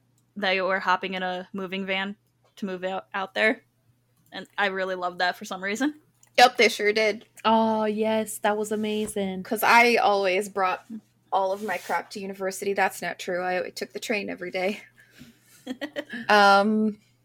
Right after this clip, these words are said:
Speaker 2: yeah, no, I never pl-, I never stayed in dorms 'cause my first university was only forty minutes away by train, and the other one was only fifteen minutes away by train. So
Speaker 3: Ah.
Speaker 2: never got to, never got that dorm life. Great town,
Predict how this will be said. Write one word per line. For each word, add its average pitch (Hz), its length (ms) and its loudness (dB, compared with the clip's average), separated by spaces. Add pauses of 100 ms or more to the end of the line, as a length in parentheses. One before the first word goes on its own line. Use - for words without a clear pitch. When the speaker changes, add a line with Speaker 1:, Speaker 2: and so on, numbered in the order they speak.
(220)
Speaker 2:
yeah, 277 160 6
no, 240 140 10
I 208 80 10
never 214 220 4
pl-, - 200 -6
I 190 100 4
never 202 200 2
stayed 190 240 0
in 202 80 0
dorms 190 320 2
'cause 208 140 0
my 202 100 0
first 202 280 -2
university 196 440 -2
was 190 140 -2
only 185 180 -2
forty 196 300 -2
minutes - 580 -8
away 190 220 -2
by - 160 -4
train, 202 280 -8
and 202 100 -8
the 196 100 -4
other 185 120 -4
one 180 200 -8
was 185 140 -10
only 180 220 -8
fifteen 196 360 -8
minutes 175 200 -14
away 180 120 -8
by 180 120 -12
train. 185 320 -14
So 208 240 -18 (480)
Speaker 3:
Ah. 185 400 -4 (320)
Speaker 2:
never 262 220 6
got 240 260 6
to, 269 100 -12 (100)
never 233 200 4
got 233 180 2
that - 180 2
dorm 208 260 4
life. 190 440 -4 (360)
Great 285 300 8
town, 202 440 6